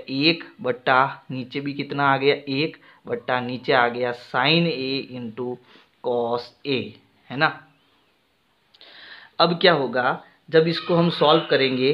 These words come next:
तो ये sin A cos A ऊपर आ जाएगा, है ना, यानी finally हमें क्या मिल जाएगा,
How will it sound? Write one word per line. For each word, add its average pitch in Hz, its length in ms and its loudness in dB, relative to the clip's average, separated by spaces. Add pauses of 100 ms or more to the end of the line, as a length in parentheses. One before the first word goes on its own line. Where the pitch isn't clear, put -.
तो - 160 -4
ये 131 240 2
sin 143 360 2
A 165 120 4
cos 147 300 2
A 170 120 6
ऊपर 147 280 4
आ 113 120 2
जाएगा, 104 420 -12 (180)
है 127 80 0
ना, 156 160 0 (260)
यानी 147 200 0
finally 147 480 2
हमें 143 240 2
क्या 139 140 0
मिल 123 200 -4
जाएगा, 117 400 0